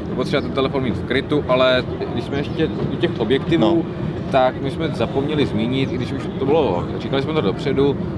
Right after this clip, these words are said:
Speaker 1: že ten fotoaparát má světelnost jedna celá sedm.
Speaker 2: U Samsungu.
Speaker 1: U Samsungu, u S sedmičky, což si myslím,
Speaker 2: Což je
Speaker 1: že je
Speaker 2: super.
Speaker 1: úctyhodná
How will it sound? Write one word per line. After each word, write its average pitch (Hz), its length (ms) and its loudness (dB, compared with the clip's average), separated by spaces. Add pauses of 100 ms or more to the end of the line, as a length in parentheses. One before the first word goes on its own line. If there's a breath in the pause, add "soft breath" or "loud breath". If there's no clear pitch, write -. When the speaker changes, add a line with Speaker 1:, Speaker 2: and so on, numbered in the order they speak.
Speaker 1:
že - 60 -4
ten 143 120 2
fotoaparát 143 580 2
má 135 120 0
světelnost 135 440 -2
jedna 135 180 2
celá 131 240 4
sedm. 90 360 0 (1300)
Speaker 2:
U 127 140 6
Samsungu. 120 460 2
Speaker 1:
U 98 100 2
Samsungu, 107 480 0
u 92 100 0
S 110 160 0
sedmičky, 98 440 -2
což 113 160 -2
si 143 100 -2
myslím, - 220 0
Speaker 2:
Což 143 100 2
je 131 80 4
Speaker 1:
že 127 60 4
je 123 160 6
Speaker 2:
super. 120 160 -2
Speaker 1:
úctyhodná 117 600 2